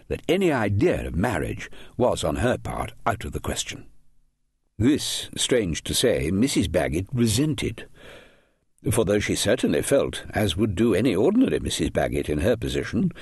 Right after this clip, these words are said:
that a wife would be altogether detrimental to her interest in life,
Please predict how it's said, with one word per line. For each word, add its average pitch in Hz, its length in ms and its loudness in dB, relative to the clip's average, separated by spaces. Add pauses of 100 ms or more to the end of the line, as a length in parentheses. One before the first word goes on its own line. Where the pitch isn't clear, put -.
(300)
that 143 160 2
a 117 60 -2
wife 156 380 0
would 135 120 2
be 139 80 4
altogether 160 500 2
detrimental 190 840 2
to 117 140 0
her 165 140 4
interest 104 560 0
in 73 120 0
life, - 440 -4